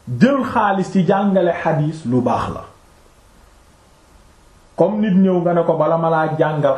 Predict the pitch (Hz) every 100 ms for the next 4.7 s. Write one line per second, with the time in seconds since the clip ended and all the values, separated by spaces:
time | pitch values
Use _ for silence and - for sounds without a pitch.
0 | - 135 127 127 120 - 143 139 131 131
1 | 120 113 107 110 110 110 104 98 92 92
2 | 87 82 80 - - 69 65 - _ -
3 | 175 170 196 208 226 233 - - _ -
4 | 147 160 143 170 170 165 165